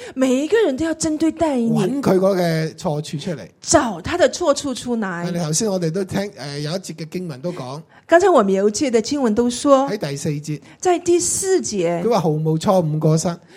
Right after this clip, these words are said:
Speaker 1: 他說毫無錯誤過失。
Speaker 2: 呢個錯誤，
Speaker 1: 這個錯誤，
Speaker 2: 原文係解，解做藉口。
Speaker 1: 在原文是改到藉口。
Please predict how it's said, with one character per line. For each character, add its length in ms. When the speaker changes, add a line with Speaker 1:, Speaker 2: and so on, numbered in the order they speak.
Speaker 1:
他 100
說 80
毫 400
無 160
錯 140
誤 80
過 260
失。 540
Speaker 2:
呢 140
個 200
錯 420
誤， 220
Speaker 1:
這 120
個 100
錯 180
誤， 280
Speaker 2:
原 220
文 140
係 140
解， 100
解 120
做 180
藉 220
口。 360
Speaker 1:
在 140
原 60
文 100
是 100
改 120
到 120
藉 220
口。 380